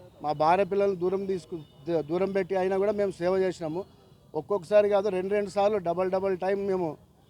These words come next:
రేషన్ డిస్ట్రిబ్యూషన్ చేసినాము. అయినా కూడా ఈ గవర్నమెంట్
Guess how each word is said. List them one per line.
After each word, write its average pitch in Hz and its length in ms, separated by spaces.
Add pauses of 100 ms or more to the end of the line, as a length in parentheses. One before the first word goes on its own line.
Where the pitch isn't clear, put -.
(120)
రేషన్ 190 340
డిస్ట్రిబ్యూషన్ 190 560
చేసినాము. 180 440 (500)
అయినా 190 280
కూడా 220 220
ఈ 220 60
గవర్నమెంట్ 202 500